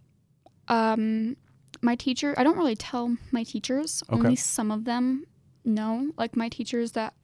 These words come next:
Speaker 1: I like the most know. So if I have a panic attack in class, I can leave the room,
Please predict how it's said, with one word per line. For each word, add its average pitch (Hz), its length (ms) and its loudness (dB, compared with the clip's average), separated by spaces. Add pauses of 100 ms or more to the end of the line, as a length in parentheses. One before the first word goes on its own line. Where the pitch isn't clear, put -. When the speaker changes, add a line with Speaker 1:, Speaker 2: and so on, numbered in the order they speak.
(120)
Speaker 1:
I 226 100 4
like 220 340 -4
the 220 100 0
most 214 440 0
know. 226 400 2
So - 160 -2
if 233 180 -2
I 220 340 0 (520)
have 233 180 -2 (100)
a - 80 -2
panic 247 300 0
attack 226 380 -4
in 214 140 -2
class, 214 600 -2 (100)
I 214 80 0
can 214 480 -2 (140)
leave 226 260 -2
the 220 80 2
room, 214 560 0